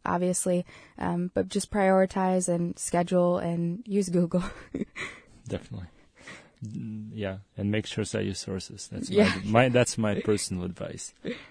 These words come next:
Speaker 2: Well,
Speaker 1: good
Speaker 2: thank
Speaker 1: one.
Speaker 2: you very much, Mary France. Thank you for, uh, finding time and stopping by our studio and, um,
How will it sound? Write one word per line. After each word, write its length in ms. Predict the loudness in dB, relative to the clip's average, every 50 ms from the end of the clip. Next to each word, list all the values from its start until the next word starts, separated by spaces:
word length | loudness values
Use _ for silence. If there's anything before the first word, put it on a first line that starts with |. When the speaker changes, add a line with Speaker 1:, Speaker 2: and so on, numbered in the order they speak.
| _
Speaker 2:
Well, 160 | 0 2 4 6
Speaker 1:
good 100 | 6 6
Speaker 2:
thank 140 | 6 4
Speaker 1:
one. 80 | 4 2
Speaker 2:
you 60 | 2
very 200 | 4 4 4 4
much, 280 | 4 4 2 0 2 0
Mary 200 | 0 2 2 0
France. 360 | -2 -2 -2 -2 0 -2 -2 -4
Thank 240 | -4 -4 -4 -4 -4
you 60 | -8
for, 420 | -8 -6 -4 -2 -2 -2 -2 -4 -6 -10 -14 -16 -14 -10 -8
uh, 140 | -6 -6 -8 -8 -12 _ _
finding 420 | -2 4 6 6 6 6 4 2
time 280 | 0 0 0 0 0 0
and 100 | -2 -4
stopping 560 | -4 -4 -4 -4 -2 -2 -2 -2 -2 -2 -4
by 220 | -2 2 4 4 6
our 120 | 4 4
studio 520 | 2 0 0 0 0 2 2 2 2 2 2
and, 340 | 2 2 2 2 2 2 2
um, 340 | 2 2 2 0 -2 -4